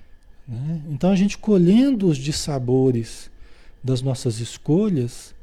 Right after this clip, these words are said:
a gente busca a melhora e começa a encontrar a melhora. Começa a encontrar, eh, conhecimentos novos, começa a encontrar uma conduta nova,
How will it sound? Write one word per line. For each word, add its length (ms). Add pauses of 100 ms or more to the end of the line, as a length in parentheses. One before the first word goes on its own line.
(760)
a 100
gente 360
busca 1000 (340)
a 120
melhora 720
e 80
começa 480
a 40
encontrar 920
a 60
melhora. 540 (400)
Começa 440
a 40
encontrar, 800 (440)
eh, 280
conhecimentos 840
novos, 720
começa 380
a 40
encontrar 440
uma 180
conduta 640
nova, 760